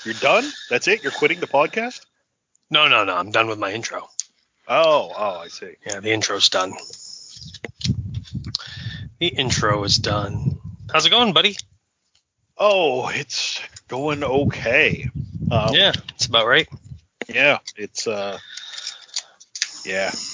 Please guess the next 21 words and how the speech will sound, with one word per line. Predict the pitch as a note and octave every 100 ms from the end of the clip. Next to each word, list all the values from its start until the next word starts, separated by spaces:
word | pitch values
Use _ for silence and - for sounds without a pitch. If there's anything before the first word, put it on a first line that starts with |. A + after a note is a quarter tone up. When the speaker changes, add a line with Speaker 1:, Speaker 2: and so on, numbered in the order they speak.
| -
Speaker 1:
there's | C#3 C3
a |
lot | G2 F2+ D#3+
Speaker 2:
No, | F#3+ G2+
Speaker 1:
going | F#2+ F#2
on, | F2+ F2+ F2 -
but | F#2+ F2+ -
Speaker 2:
no | D#3+ F#3+
show | - F#3
Speaker 1:
not, | E3
Speaker 2:
last | D3 -
Speaker 1:
not, | -
Speaker 2:
week | C#3+ -
'cause | B2+ A#2 -
Speaker 1:
not |
Speaker 2:
we | A#2+
Speaker 1:
show | A2+ A#2+
Speaker 2:
went | G2
Speaker 1:
last |
Speaker 2:
camping. | C3 A#2 A#2+
Speaker 1:
week. | B2